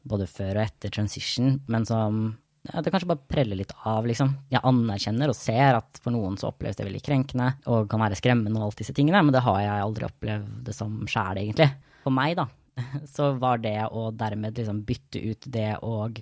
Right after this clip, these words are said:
kanskje innimellom på kvelden hvis jeg var alene og så videre, bli utsatt for seksuell trakassering, da, fra fremmede menn, som jeg jo opplevde mer før. Og så bytte ut det med det som jeg, liksom, opplever nå,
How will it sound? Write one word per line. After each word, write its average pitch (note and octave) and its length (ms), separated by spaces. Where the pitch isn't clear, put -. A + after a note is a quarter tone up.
kanskje A2+ 280
innimellom G2+ 640
på D#3 100
kvelden G#2+ 340
hvis G#2+ 120
jeg G#2+ 60
var G#2 120
alene G#2 340
og - 60
så G#2+ 100
videre, G#2+ 320
bli G#2 300
utsatt - 340
for G2 380
seksuell G2+ 340
trakassering, A#2 680
da, C#3 40
fra A2 220
fremmede G#2 320
menn, - 160
som A2+ 160
jeg A2 120
jo F#2 80
opplevde A#2 300
mer G2 300
før. C3 280
Og A#2 100
så A#2+ 80
bytte C#3 320
ut G2+ 80
det B2+ 160
med B2+ 120
det A2 140
som A2+ 120
jeg, A2 100
liksom, A2+ 160
opplever A2+ 340
nå, A#2 200